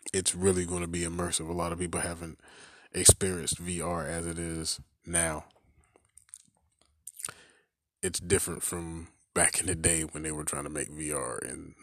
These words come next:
the nineties and early two thousands. Totally different. Um,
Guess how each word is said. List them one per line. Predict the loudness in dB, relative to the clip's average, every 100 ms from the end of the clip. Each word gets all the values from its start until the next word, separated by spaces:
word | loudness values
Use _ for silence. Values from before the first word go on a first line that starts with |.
| -16 -6
the | -6
nineties | -4 -6 -8 -10 -12 -12
and | -10
early | -10 -8 -8
two | -8
thousands. | -8 -8 -12 -12 -14 -14 -12
Totally | -10 -8 -8 -8 -10
different. | -12 -14 -20 _ -20 -20 -18 -18 -18 -20 -20 _ _ _ -8
Um, | -6 -8 -14